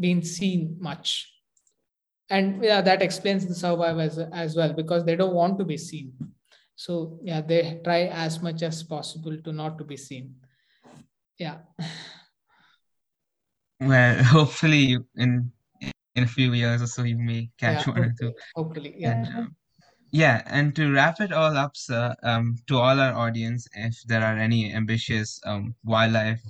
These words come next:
Speaker 2: uh, fil-, filmmakers or any filmmakers in general, um, what would, what would be the one thing that you'd want to tell us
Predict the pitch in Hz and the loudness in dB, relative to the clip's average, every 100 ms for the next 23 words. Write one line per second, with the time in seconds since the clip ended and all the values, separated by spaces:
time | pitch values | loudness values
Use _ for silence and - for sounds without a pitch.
0 | - 110 101 113 101 110 - 107 110 107 | -8 -6 -4 -6 -6 -6 -6 -4 -2 -4
1 | 110 104 104 101 98 123 131 131 120 117 | -4 -4 -2 -4 0 2 2 2 2 2
2 | 117 117 113 117 107 107 107 117 _ - | 0 0 0 0 -2 -4 -6 -8 _ -20
3 | - - - 117 107 107 131 - _ _ | -20 -12 -2 0 0 -2 -8 -14 _ _
4 | _ - 131 151 185 202 175 170 139 131 | _ -6 0 2 2 0 -2 -4 -6 -4
5 | 151 175 175 165 160 139 135 135 143 123 | -2 -2 -2 -2 -2 0 0 0 0 -2
6 | 117 117 113 117 120 123 123 120 117 113 | -2 -4 -4 -4 -2 -2 0 0 2 0
7 | 113 - | -4 -12